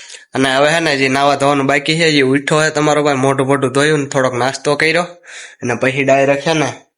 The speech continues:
વ્લોગ એડિટિંગનું કામમાં ચોંટી ગયો. તો વ્લોગ એડિટિંગ કરી નાખ્યો, હવે અપલોડ કરવાનો છે હમણાં.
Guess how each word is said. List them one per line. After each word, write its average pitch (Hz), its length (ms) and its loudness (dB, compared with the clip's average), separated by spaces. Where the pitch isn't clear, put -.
વ્લોગ 147 280 2
એડિટિંગનું 156 500 2
કામમાં 156 680 2
ચોંટી 151 280 0
ગયો. 165 240 2
તો 123 100 0
વ્લોગ 135 240 2
એડિટિંગ 147 360 0
કરી 156 140 0
નાખ્યો, 156 320 0
હવે 143 80 2
અપલોડ 135 340 0
કરવાનો 139 420 0
છે 151 60 0
હમણાં. 147 320 -2